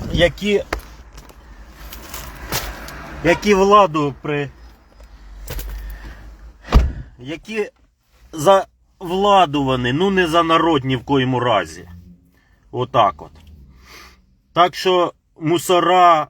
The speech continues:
ви готуйтеся. Відповідальність буде обов'язково для вас. Повірте,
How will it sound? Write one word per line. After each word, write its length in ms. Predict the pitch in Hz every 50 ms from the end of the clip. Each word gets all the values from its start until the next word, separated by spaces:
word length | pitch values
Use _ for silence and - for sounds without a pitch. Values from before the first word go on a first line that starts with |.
| _ _
ви 220 | 131 131 175 180
готуйтеся. 920 | 151 151 175 - _ - 196 196 190 151 _ 120 107 98 - - 104 98 90 - _ _ _ _ _ _ _ _ _ _ _ _ _ _ _ _ _ - _ _ _ _ _ _ _ _ -
Відповідальність 1040 | 110 135 156 139 - - 165 170 165 165 156 143 170 170 165 156 151 147 147 139 127
буде 380 | 127 135 156 160 139 147 151 - -
обов'язково 1080 | 160 143 139 147 147 143 156 151 139 - - - 170 175 170 156 135 104 95 87 76 - _ _ _ _ _ _
для 260 | 101 98 101 110 107
вас. 460 | 98 98 87 80 - - - - _ _ _ _ _ _ _ _ _ _ _ _ _ _ _ _ _ _ _ _ _ _ _ _ _ _ _ _ _
Повірте, 640 | - 143 151 143 139 127 107 92 - _ - 87